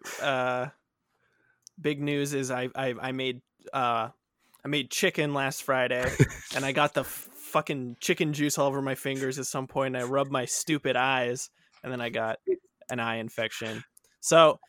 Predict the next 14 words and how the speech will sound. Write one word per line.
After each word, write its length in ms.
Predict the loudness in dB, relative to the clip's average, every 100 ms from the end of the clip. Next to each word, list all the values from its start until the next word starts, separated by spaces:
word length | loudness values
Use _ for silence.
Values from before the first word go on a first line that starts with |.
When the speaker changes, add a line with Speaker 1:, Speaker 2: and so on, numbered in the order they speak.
| _ _
Speaker 1:
we 120 | 4
didn't 180 | 6 6
do 100 | 4
the 140 | 4 4
episode 320 | 4 2 4
last 300 | 4 2 0
week. 340 | -2 -2 -10 -20 -2
Um, 300 | 2 2 2
I 100 | 4
also 200 | 4 4
got 180 | 4 4
engaged 400 | 2 -2 -6 -8
between 300 | -12 -8 -8
episodes, 680 | -8 -6 -4 -2 -2 -4 -8